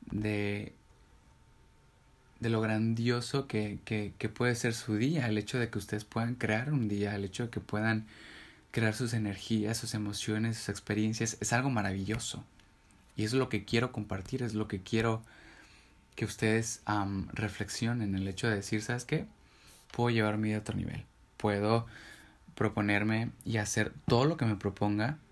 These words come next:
y puedo cambiar mi vida por completo y vivir la vida que siempre he querido vivir". Entonces, pues, pues bueno, es básicamente eso. Este episodio introductorio, como lo dije desde un principio, era para,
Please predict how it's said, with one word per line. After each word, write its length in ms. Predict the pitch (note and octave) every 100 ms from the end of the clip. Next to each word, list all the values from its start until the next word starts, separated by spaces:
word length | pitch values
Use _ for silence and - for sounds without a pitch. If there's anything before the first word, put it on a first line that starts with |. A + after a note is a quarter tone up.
| - - - - - - - - - -
y 80 | A2+
puedo 300 | - A#2 A#2
cambiar 380 | C3+ A#2+ A#2 A#2+
mi 120 | D3
vida 340 | C3 A#2+ B2+
por 160 | - G#2+
completo 800 | - G#2 B2 B2+ B2+ B2 E3+ G#3 - - - - -
y 160 | - A2
vivir 280 | A2 G#2+ A#2
la 160 | C#3
vida 240 | B2 A#2+ C3+
que 120 | A#2
siempre 400 | - A2+ A#2 B2
he 60 | A2+
querido 280 | A2 G#2+
vivir". 320 | A#2 A#2+ G#3 - - - - - _ _ - - - - - - - - - _ - -
Entonces, 720 | - G#2+ G#2+ A2 A#2 A#2 - - - - - _ - - - - - - - - - -
pues, 500 | - A#2+ G#2 - - - _ -
pues 180 | A2+ G#2+
bueno, 420 | A#2 C3 C3 C#3+
es 140 | A2 G#2+
básicamente 680 | G#2 - G#2 G#2 G2 G#2
eso. 260 | G#2 - B2+
Este 240 | B2 -
episodio 360 | G2+ G#2 - G#2+
introductorio, 720 | G#2+ G2+ G2 - A2+ G#2+ G#2+
como 200 | - G#2
lo 60 | G2
dije 220 | G2 G#2+
desde 180 | G#2 G#2
un 60 |
principio, 460 | G2 G#2 G2 G2+ G#2+
era 180 | G#2 -
para, 300 | G2+ G2+